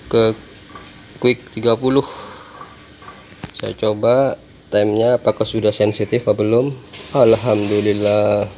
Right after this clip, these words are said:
sudah. Spinnya juga alhamdulillah sudah semuanya normal ya. Nih ya. Oke, tuh. Sudah jalan. Kalau di video sebelumnya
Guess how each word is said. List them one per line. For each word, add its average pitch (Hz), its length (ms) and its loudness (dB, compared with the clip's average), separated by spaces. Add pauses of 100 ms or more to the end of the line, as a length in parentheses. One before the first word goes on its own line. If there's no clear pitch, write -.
(440)
sudah. 113 380 0 (560)
Spinnya 113 560 0
juga 117 400 2
alhamdulillah 107 1120 -2 (800)
sudah 117 240 0
semuanya 113 560 0
normal 117 400 4
ya. 107 160 2 (240)
Nih 110 160 2
ya. 101 160 0 (1500)
Oke, 104 200 -4 (380)
tuh. 127 240 -2 (720)
Sudah 107 320 0
jalan. 110 560 2 (720)
Kalau 104 160 2
di 110 80 2
video 110 320 2
sebelumnya 110 720 4